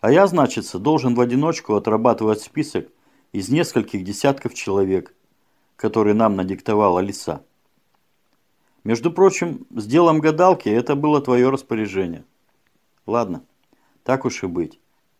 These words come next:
А после архива, если успею, вернусь в контору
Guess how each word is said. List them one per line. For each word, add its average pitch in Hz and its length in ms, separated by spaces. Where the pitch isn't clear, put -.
А 101 100
после 120 320
архива, 117 420
если 98 300
успею, 90 460
вернусь 107 340
в - 60
контору 107 560